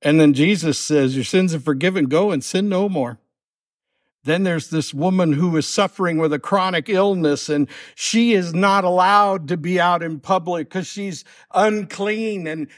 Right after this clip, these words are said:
let alone in contact with a revered rabbi. But she sneaks a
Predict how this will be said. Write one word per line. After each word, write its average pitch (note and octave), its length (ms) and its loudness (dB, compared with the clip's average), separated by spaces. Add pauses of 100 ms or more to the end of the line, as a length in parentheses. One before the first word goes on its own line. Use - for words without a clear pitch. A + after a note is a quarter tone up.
let G3+ 220 2
alone A3+ 560 2 (240)
in G3+ 300 4
contact F#3+ 760 2
with E3 240 -6
a E3 80 -4
revered F3+ 580 2
rabbi. G3 600 2
But E3 180 -6
she D#4 320 -4
sneaks - 540 -2
a F3 180 -2